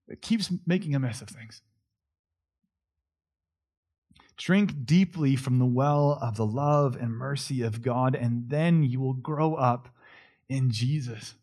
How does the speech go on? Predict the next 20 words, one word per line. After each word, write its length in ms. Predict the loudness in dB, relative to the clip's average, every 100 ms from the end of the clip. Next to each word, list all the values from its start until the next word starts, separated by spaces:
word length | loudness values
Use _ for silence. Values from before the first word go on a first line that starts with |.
| _ _ _ _ _ _ _ -6
Grow 240 | 0 2
up 240 | 2 0 -6
with 340 | -2 0 0
him 460 | 2 2 2 -2 -6 -20 _ _ _ _ _ _ -6
and 180 | 0
with 260 | 4 2 2
us 500 | 2 2 2 -2 -10 -16 -20 _ _ _ _ _ _ _ _
here. 440 | -12 0 2 4 0
I 40 | -6 -20 _ _
want 120 | -2
to 40 | 0
invite 260 | 2 0
you 60 | -2
to 80 | -4
do 80 | -2
that 160 | 0
now 160 | 0 -2
as 120 | -4
we 60 | -6
pray. 380 | -8 -10 -10